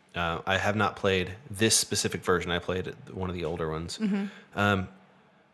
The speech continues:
Speaker 1: you know, i-, when I say it's a four X game,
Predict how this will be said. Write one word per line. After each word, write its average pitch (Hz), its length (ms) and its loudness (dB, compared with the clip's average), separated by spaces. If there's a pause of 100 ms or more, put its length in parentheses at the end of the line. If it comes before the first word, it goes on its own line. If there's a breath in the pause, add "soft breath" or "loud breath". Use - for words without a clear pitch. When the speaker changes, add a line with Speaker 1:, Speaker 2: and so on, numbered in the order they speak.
(200)
Speaker 1:
you 143 120 2
know, 139 180 8 (720)
i-, - 100 -14 (920 loud breath)
when 135 160 6
I 147 60 8
say 151 300 8
it's 104 140 2
a 113 60 0
four 104 240 6
X 85 200 2
game, 67 340 -2